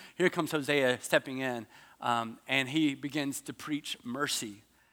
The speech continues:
Uh, on the other side of this, though, you had, uh, Amos. Amos was another prophet,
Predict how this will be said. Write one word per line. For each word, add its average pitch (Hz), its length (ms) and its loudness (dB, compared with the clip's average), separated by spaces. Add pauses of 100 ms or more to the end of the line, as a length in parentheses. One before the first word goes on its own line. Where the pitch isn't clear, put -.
(220)
Uh, 147 160 -2
on 165 160 8
the 170 120 4
other 214 320 8
side 226 380 8
of 185 100 6
this, 143 180 0
though, 135 320 -4 (280)
you 160 160 0
had, 160 360 8
uh, 123 200 -2 (480)
Amos. 160 420 6
Amos 180 300 -2
was 156 140 -6
another 147 240 2
prophet, 139 500 0